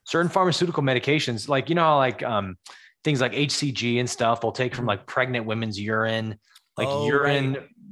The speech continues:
Speaker 1: the, the products in urine, they'll use a lot of that stuff for certain forms of therapy.
Speaker 2: I see.
Speaker 1: Um,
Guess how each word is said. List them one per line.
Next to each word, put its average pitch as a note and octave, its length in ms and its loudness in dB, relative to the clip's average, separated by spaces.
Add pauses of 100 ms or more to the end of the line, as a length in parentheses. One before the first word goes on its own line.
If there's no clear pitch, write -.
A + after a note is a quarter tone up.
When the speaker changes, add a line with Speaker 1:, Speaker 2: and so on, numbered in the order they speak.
(200)
Speaker 1:
the, C#3+ 160 -2 (200)
the C#3 260 -2 (180)
products D3+ 500 2
in E3 240 0
urine, C3+ 400 2
they'll A#2 140 2
use B2 240 0
a A#2 60 2
lot A2 180 4
of B2 80 2
that G2+ 160 2
stuff - 380 -2
for G#2+ 160 -6
certain A#2+ 340 -6
forms A2 280 -2
of F#2+ 100 -8
therapy. A#2+ 540 -2 (440)
Speaker 2:
I A#2 180 -6
see. G#2 100 -2
Speaker 1:
Um, G2 400 0